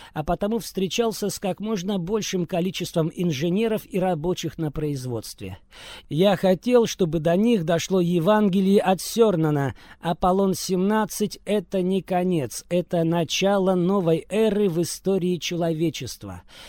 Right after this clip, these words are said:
Вы, люди, которые делают все для него, очень важны. Мы переживаем уникальный момент в истории,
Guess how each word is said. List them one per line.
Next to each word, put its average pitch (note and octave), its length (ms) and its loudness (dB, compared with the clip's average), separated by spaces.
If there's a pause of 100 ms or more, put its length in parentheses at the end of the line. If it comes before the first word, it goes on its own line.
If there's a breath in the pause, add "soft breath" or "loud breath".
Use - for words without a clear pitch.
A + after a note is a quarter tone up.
(140 loud breath)
Вы, E3 580 2
люди, D#3 520 0
которые G3+ 540 -2
делают G#3+ 420 -2
все A3 360 0
для D#3 180 -2
него, F#3+ 360 4 (240 loud breath)
очень G3 480 2
важны. C#3+ 560 -2 (440 loud breath)
Мы G3 260 2
переживаем F#3 840 2
уникальный G3+ 800 2
момент F#3 440 2
в D#3+ 140 -2
истории, D3 640 0